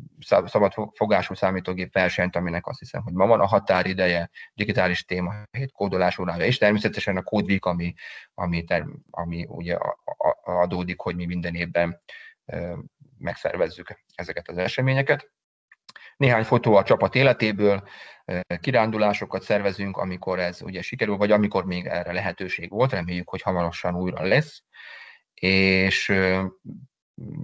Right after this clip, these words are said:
ugye nyári informatikai táborokat itt szervezek, amikor ez kétszer egy hét a nyár folyamán, tehát nincs megállás, nincs igazából pihenés,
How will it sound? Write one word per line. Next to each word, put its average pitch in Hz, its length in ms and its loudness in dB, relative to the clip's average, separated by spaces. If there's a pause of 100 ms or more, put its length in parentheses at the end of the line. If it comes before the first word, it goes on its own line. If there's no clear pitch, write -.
(580)
ugye 95 240 -4
nyári 110 320 4
informatikai 101 580 0
táborokat 95 540 0
itt - 400 -14
szervezek, 95 680 -4
amikor 85 560 -8
ez 92 180 -4 (100)
kétszer 92 360 -4
egy 92 160 -2
hét - 480 -8 (280)
a - 120 -14
nyár 110 260 4
folyamán, 95 560 2
tehát - 280 -12
nincs 110 260 -8
megállás, 92 520 0
nincs 98 240 -8
igazából 110 540 -2
pihenés, 104 760 -4